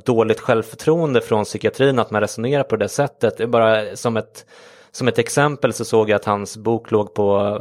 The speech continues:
på topplistan på Bokus på sjunde platsen och sånt där häromdagen. Och, ehm, samtidigt så låg,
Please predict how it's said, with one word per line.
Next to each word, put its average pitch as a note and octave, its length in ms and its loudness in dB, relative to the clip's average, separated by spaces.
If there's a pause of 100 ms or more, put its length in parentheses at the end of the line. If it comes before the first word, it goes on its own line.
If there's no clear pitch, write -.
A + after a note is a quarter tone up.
(100)
på G#2+ 100 0
topplistan G#2 520 -2
på G2 100 -6
Bokus A2 600 0 (140)
på G#2 420 0
sjunde G#2 280 2
platsen G2+ 340 -2
och G2 80 -4
sånt G2 120 -6
där G2+ 100 2
häromdagen. G2+ 540 -2 (520)
Och, A2 340 4
ehm, G2+ 420 0
samtidigt C#3 460 0
så - 100 -6
låg, A2 260 2